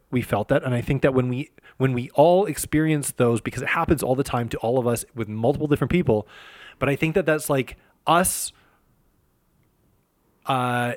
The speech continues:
experiencing a little piece of us that's in them and them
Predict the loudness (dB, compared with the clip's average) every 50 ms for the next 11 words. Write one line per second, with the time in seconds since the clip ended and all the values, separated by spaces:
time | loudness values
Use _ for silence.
0 | -10 _ _ _ _ _ _ _ _ -2 -2 -2 -2 -2 -4 -4 -4 -6 _ -2
1 | 0 0 0 0 -2 -4 -4 -4 -4 -4 -4 -4 -4 -4 -2 0 0 0 0 -2
2 | -4 -6 -8 -12 -10 -8 -8 -8 -10 -12 _ -6 -6 -4 -4 -6 -6 -4 -4 -4
3 | -4 -4 -6 -6 -6 -6 -8 -10 -14 -10 -8 -6 -4 -4 -4 -2 2 4 4 4
4 | 4 2 -2 -2 -2 -2 -2 -2 -2 -2 -2 -2 -2 -4 -8